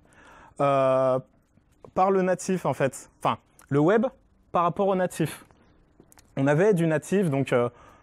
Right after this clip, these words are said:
sur Android, sur I O S, performant,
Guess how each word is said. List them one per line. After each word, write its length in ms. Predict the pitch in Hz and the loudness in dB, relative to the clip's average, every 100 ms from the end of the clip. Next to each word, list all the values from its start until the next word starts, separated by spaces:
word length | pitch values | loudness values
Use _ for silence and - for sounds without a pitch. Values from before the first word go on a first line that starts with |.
| _ | _
sur 220 | - - | -8 -2
Android, 420 | 139 135 147 190 233 | 0 2 2 2 0
sur 240 | - 147 | -2 -2
I 120 | 147 | 0
O 80 | 156 | 2
S, 300 | 220 - - _ - - _ | 0 -2 -10 _ -20 -20 _
performant, 580 | 170 175 - 180 156 220 | -4 -2 -2 -2 0 -2